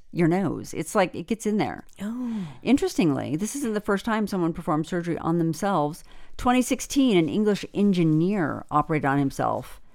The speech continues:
Speaker 1: after being put on a long waiting list for an undisclosed surgery. And he did it himself. It doesn't say what it was, but
Speaker 2: Yeah.
Speaker 1: it didn't go well. He ended up in the emergency room.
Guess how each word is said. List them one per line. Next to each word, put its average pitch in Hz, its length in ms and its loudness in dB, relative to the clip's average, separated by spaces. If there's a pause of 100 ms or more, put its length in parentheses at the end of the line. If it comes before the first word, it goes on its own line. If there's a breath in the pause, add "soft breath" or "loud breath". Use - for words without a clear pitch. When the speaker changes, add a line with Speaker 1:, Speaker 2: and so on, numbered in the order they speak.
(120)
Speaker 1:
after 180 260 2
being 180 200 0
put 190 180 -2
on 170 120 2
a 147 60 2
long 151 360 4
waiting 160 320 2
list 185 360 -4
for 143 240 0
an 131 140 -2
undisclosed 160 880 0
surgery. 175 640 -2 (720 soft breath)
And 143 320 4
he 135 60 0
did 151 160 0
it 156 100 0
himself. 139 400 0
It - 60 -6
doesn't 147 220 0
say 156 440 2
what 147 180 2
it 139 100 0
was, 165 320 4
but 170 180 2
Speaker 2:
Yeah. 147 80 6
Speaker 1:
it 143 40 -2
didn't 151 180 2
go 139 160 2
well. 131 240 0
He 143 100 -2
ended 127 180 -4
up 120 120 -4
in 120 40 -4
the 117 60 -4
emergency 113 360 -8
room. 98 260 -10